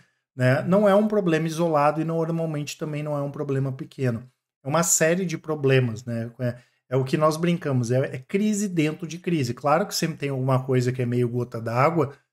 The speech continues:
e eu já vou comentar, porém, é, é uma questão de crise dentro de crise. Quando nós olhamos o resultado, a, a receita da Ambev, a gente vai ver que a receita cresceu,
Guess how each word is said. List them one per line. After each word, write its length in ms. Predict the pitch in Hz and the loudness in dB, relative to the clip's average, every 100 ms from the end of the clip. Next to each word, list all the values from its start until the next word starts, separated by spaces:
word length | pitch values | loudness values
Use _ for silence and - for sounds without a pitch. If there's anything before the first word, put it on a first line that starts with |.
| _ | _
e 40 | 135 | 0
eu 80 | 120 | 2
já 100 | 120 | 2
vou 160 | 123 | 0
comentar, 800 | 127 123 117 117 113 127 170 - _ _ | -2 -4 -4 -4 -4 -4 -4 -12 _ _
porém, 440 | 175 175 147 170 180 _ _ | 0 2 2 -2 -8 _ _
é, 220 | 135 - | -4 -2
é 40 | 147 | -2
uma 140 | 151 | -2
questão 340 | 139 131 143 | -4 -4 -4
de 120 | 139 165 | -6 -8
crise 400 | 139 135 131 135 | -4 -2 -2 0
dentro 280 | 135 131 | 0 0
de 140 | 139 156 | -6 -12
crise. 380 | - 127 110 113 | -6 -6 -6 -8
Quando 260 | 175 240 | -4 -2
nós 200 | 226 190 | 2 2
olhamos 420 | 160 139 143 139 | 4 2 2 0
o 80 | 135 | -2
resultado, 760 | 127 131 131 127 123 127 127 123 - _ _ - | 0 0 -2 -4 0 0 -2 -8 -20 _ _ -12
a, 260 | 160 - | -10 -8
a 40 | 113 | -6
receita 520 | 123 - 160 190 165 | -4 2 2 2 0
da 120 | 131 | 0
Ambev, 320 | 123 127 131 | 2 2 4
a 40 | 131 | 2
gente 200 | 131 131 | 0 -2
vai 100 | 123 | -2
ver 140 | 123 | -2
que 100 | 127 | -4
a 20 | |
receita 380 | 117 113 117 120 | -6 -6 -8 -10
cresceu, 540 | 127 135 135 135 170 | -8 -8 -2 0 -2